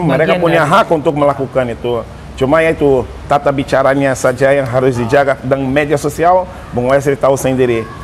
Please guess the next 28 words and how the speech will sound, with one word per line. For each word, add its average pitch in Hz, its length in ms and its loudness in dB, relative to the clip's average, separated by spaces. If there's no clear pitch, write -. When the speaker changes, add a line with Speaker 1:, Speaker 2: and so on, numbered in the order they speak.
Speaker 1:
orang 139 300 0
punya 147 340 2
akses 147 600 -2
ya 113 540 2
lebih 117 560 -4
tajam 123 580 2
lagi 113 400 0
ya. 104 80 -2
Makanya 147 320 0
mungkin 151 420 -2
kelihatan 131 520 -2
bahwa 131 340 0
intensitasnya 147 1160 2
itu 170 360 0
sepertinya 143 480 0
berlebihan. 135 680 0
Tapi 165 320 0
itu 180 120 -2
adalah 165 280 2
sebuah 143 300 2
dunia 135 280 0
baru 135 540 0
yang 135 180 0
mau 139 480 -2
tidak 208 240 2
mau 202 220 2
kita - 240 -2
harus 208 560 -2